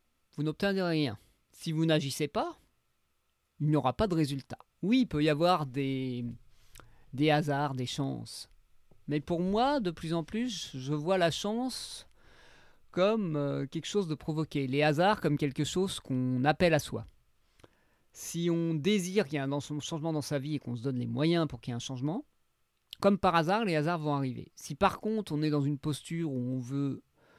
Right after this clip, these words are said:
rester dans une zone de confort, les hasards, les synchronicités,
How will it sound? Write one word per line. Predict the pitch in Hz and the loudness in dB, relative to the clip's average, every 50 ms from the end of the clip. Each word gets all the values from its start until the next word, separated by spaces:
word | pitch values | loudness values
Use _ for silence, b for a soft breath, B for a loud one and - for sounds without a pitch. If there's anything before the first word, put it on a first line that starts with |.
| b b b b b b b b b b | b b b b b b b b b b
rester | 135 151 170 175 - - - 202 196 | -2 0 0 0 0 -2 0 0 0
dans | 180 165 156 | 2 0 0
une | 127 143 151 147 143 | 0 -2 -2 -2 -2
zone | 147 147 180 185 165 | -2 -2 -2 -2 -2
de | 139 147 | -2 -4
confort, | 143 - 156 151 - - 196 208 220 233 247 240 214 - - - _ _ _ _ - - - _ _ _ _ _ _ - | -4 -2 -4 -6 -4 -2 0 0 2 2 2 2 0 -2 -4 -8 _ _ _ _ -20 -20 -20 _ _ _ _ _ _ -2
les | 147 147 160 165 | 2 4 6 6
hasards, | 165 165 143 156 170 175 185 185 180 | 6 6 6 6 6 6 6 6 4
les | 165 | 2
synchronicités, | 147 - 156 143 - 143 139 143 135 - 147 131 - 170 180 190 196 208 240 392 | 0 0 -4 -2 -2 -2 -2 -2 -2 -4 -8 -6 -4 0 0 2 2 0 -2 -4